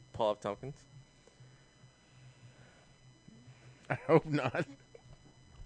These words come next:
Speaker 1: <laughs> I'm wearing a suit and tie. <laughs> I'm wearing Paul F. Tompkins.
Speaker 2: Go.
Speaker 1: Um, where am I going? Oh, Spider-Man Homecoming. I liked it. I enjoyed
Speaker 2: We're
Speaker 1: it.
Speaker 2: talking about Spider-Man.
Speaker 1: For,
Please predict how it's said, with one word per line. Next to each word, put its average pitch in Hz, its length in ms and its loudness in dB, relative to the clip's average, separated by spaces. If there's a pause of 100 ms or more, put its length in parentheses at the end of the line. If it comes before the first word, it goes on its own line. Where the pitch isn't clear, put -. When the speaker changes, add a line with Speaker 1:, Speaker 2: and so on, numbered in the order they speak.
(340)
Speaker 1:
<laughs> - 680 -12
I'm 156 280 8
wearing 180 280 8
a 160 40 4
suit 202 160 8
and 185 100 4
tie. 214 420 2
<laughs> - 40 2
I'm 156 120 6
wearing 165 160 6
Paul 143 260 6
F. 156 160 2
Tompkins. - 260 -4
Speaker 2:
Go. 151 260 2 (720)
Speaker 1:
Um, 117 520 2 (1040)
where 110 120 -4
am 104 60 -2
I 101 40 -6
going? - 120 -6 (180)
Oh, 98 140 0 (1300)
Spider-Man 208 240 6
Homecoming. 202 160 4 (720)
I 98 60 2
liked 117 220 4
it. 165 180 2 (220)
I 110 80 2
enjoyed 101 360 0
Speaker 2:
We're 160 80 6
Speaker 1:
it. - 20 8
Speaker 2:
talking 214 140 12
about 226 180 12
Spider-Man. 226 720 8 (160)
Speaker 1:
For, 110 320 -2